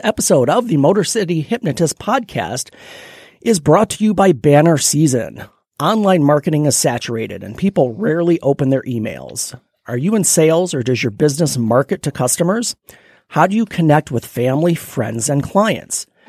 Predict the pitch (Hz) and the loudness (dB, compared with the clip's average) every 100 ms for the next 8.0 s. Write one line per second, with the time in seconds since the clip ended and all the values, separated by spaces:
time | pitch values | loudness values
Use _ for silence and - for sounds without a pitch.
0 | - _ _ - 110 139 233 214 196 170 | -20 _ _ -10 0 2 4 2 2 2
1 | 175 151 160 - 127 107 113 180 - 202 | 2 0 -4 -6 -6 -4 0 0 0 0
2 | 196 277 262 208 160 156 214 226 127 117 | 0 -2 0 2 0 0 2 2 0 -6
3 | 110 117 127 - - 123 117 135 123 123 | -6 -6 -8 -12 -8 -4 -2 0 0 0
4 | 117 113 - 160 196 202 208 - - 185 | -4 -4 -2 0 2 0 -2 -4 -2 -2
5 | 190 185 196 139 113 113 - - - 120 | 2 2 2 -2 -6 -4 -6 -10 -8 -8
6 | 110 151 - 226 - 175 175 - 127 117 | 0 -2 0 -2 0 2 2 0 -4 -2
7 | 123 135 - - 262 180 104 - - | -2 -4 -8 -2 0 0 -2 -8 -16